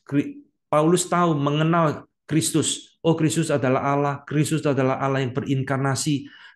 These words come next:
Kristus itu mati di atas kayu salib.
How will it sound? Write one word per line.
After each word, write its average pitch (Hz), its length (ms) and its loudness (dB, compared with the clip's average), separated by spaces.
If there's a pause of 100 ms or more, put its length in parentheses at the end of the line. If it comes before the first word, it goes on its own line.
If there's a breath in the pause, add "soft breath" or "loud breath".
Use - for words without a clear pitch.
(140)
Kristus 165 380 4
itu 160 100 0
mati 165 800 0 (640)
di 156 160 2
atas 147 320 -2
kayu 143 240 2
salib. 143 460 -2